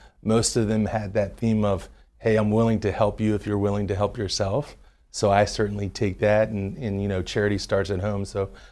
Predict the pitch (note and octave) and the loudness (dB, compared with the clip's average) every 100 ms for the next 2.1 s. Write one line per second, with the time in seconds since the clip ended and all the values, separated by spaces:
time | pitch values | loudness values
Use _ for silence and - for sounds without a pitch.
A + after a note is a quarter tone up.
0 | _ G2+ G2 G2 G2 A2+ G#2+ A2+ G2 G2 | _ -2 0 0 0 0 0 0 -2 -2
1 | G#2 F#2 F#2 A2 F#2 F#2 - B2+ C3 B2 | -4 -4 -4 -6 -8 -4 0 4 4 4
2 | A#2 | 2